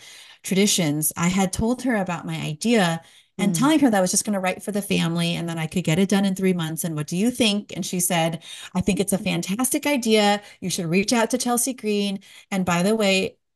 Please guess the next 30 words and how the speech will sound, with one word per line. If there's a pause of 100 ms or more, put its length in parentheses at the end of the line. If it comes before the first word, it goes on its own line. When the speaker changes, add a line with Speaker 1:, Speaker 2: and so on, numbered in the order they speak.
Speaker 1:
you
won't
get
it
out
this
Christmas,"
which
was
at
that
point (120)
Speaker 2:
<laughs>
Speaker 1:
in
twenty
twenty-two. (200)
Uh, (260)
you
know, (280)
she
said,
"You'll
get
it
out
by
next
Christmas,
twenty
twenty-three."